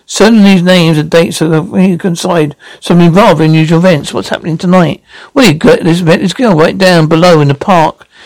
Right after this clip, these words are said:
She looks like, she looks like fat, fat, sort of fat. Thank you very much. And here's a postscript. When they drained the pond, they found nothing. Nothing but, oh, some old clothes. For some reason, police suddenly decided they wanted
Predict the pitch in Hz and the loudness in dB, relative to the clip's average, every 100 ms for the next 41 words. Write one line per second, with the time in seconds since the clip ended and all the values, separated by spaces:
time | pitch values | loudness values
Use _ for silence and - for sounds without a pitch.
0 | - - 165 180 - 175 160 165 - _ | -8 -2 -2 0 -2 -2 0 0 -2 _
1 | - 208 185 - 160 151 - - 165 175 | -10 0 0 0 -2 -2 -4 -4 -2 -2
2 | _ - 175 165 - 175 165 135 131 - | _ -4 -2 -2 -6 -8 -6 -6 -6 -8
3 | _ - - 160 180 175 180 156 147 - | _ -16 -2 2 4 4 4 2 0 -8
4 | - _ - 135 160 165 165 - 156 - | -18 _ -6 0 2 0 0 -2 -2 -4
5 | 127 - _ _ _ _ _ 170 220 294 | -6 -6 _ _ _ _ _ 0 2 2
6 | 240 254 269 277 277 - 196 170 175 180 | 2 0 2 2 0 0 0 2 2 0
7 | 185 151 139 185 165 160 160 165 - 127 | 0 -2 -2 -2 0 2 2 0 -2 -6
8 | - - - - 262 262 - 294 320 - | -8 -16 -20 -6 0 2 2 -2 -2 -2
9 | - 175 180 185 196 165 147 185 196 160 | 2 2 2 2 2 0 0 0 0 0
10 | 147 147 143 - _ - - 127 254 277 | 0 -4 -6 -12 _ -16 -4 0 2 2
11 | 233 262 208 233 208 - 196 214 214 196 | 2 2 0 0 0 0 2 2 0 -2
12 | 165 135 131 151 - - - 127 185 190 | -2 0 -2 -6 -14 -20 -4 0 2 2
13 | 185 | 0